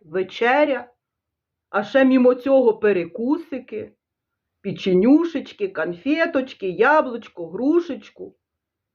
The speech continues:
щоб були сили, щоб була енергія і даже настрій. Бо коли голодні, мої рідненькі, і сили тіряються,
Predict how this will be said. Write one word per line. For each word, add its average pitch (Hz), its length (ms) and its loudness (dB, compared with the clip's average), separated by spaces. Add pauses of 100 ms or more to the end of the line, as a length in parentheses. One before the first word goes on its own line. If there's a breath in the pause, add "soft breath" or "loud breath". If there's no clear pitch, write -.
(260)
щоб 202 220 2
були 196 300 6
сили, 294 480 -2
щоб 208 220 -10
була 175 380 -4 (280 soft breath)
енергія 240 920 0 (580)
і 180 100 -14
даже 202 360 2
настрій. 202 720 -2 (680)
Бо 226 180 2
коли 254 320 4
голодні, 240 640 2
мої 226 320 -6
рідненькі, 202 680 -10
і 190 60 -12
сили 294 460 0
тіряються, 233 880 0